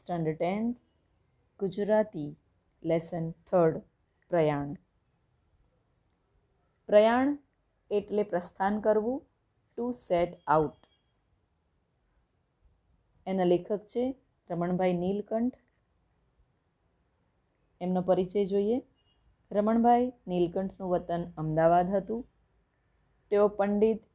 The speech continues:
યુગના અગ્રણી સાહિત્યકાર હતા. સાહિત્ય ઉપરાંત તેમની સમાજ સેવા નોંધપાત્ર છે.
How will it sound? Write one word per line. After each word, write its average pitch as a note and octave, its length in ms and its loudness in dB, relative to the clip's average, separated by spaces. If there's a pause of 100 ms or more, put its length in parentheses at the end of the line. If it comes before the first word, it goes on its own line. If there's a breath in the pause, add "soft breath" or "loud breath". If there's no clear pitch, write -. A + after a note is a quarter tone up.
યુગના F3+ 640 0 (840)
અગ્રણી G#3 480 4
સાહિત્યકાર F3 840 -2
હતા. G#3 400 -4 (1700)
સાહિત્ય A#3+ 460 2
ઉપરાંત G3 460 2 (500)
તેમની F#3+ 280 -2
સમાજ F3+ 480 -2
સેવા F3+ 560 0 (140)
નોંધપાત્ર G3 720 0
છે. A3 320 -6